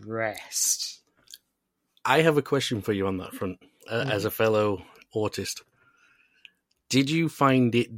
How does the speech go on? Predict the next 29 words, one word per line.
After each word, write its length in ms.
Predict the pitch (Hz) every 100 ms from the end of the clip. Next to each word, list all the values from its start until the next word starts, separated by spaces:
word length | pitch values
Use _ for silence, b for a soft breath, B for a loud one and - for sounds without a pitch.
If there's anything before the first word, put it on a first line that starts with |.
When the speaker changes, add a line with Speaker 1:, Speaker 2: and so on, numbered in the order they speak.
| -
Speaker 2:
disconcerting, 1300 | 123 113 - 123 110 - - 120 117 110 113 95 90 -
the 160 | 101 101
idea 300 | 95 95 98
of 160 | 95 95
doing 260 | 104 95
it 100 | 90
the 80 | -
first 260 | - 92 -
time? 240 | 85 - _ _ _ _ _ _ _ _ _ _ _ -
Speaker 1:
Yes. 400 | 139 120 - -
Speaker 2:
Because 360 | 113 127 110 107
to 200 | - 113
me, 320 | 123 147 127
I 120 | 107
see 300 | - - 131
the 160 | 135 131
appeal 420 | - - 143 135
in 120 | 87
it, 200 | 98 - - _ _ _ 147
Speaker 1:
Mm-hmm. 320 | 135 147 214 _ B B B _
Speaker 2:
but 100 | 113
at 140 | 110 101
the 80 | 107
same 340 | - 120 123
time, 300 | 117 117 110
the 100 | 110
idea 320 | 107 107 113
of 80 | 110
having 360 | - 104 107 110